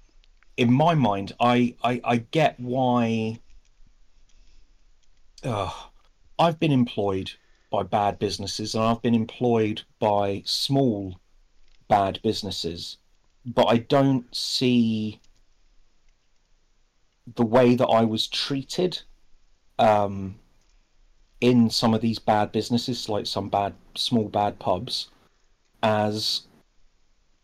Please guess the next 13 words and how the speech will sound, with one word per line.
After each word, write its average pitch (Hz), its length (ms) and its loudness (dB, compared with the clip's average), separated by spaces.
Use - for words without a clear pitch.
I 117 80 2
don't 127 260 2
see 123 280 2
it - 60 -2
as 113 120 -2
a 117 60 -2
form 110 840 2
of 104 420 4
inhuman 117 720 4
abuse, 101 720 0
which 98 240 -4
is 98 120 -4
what 107 320 2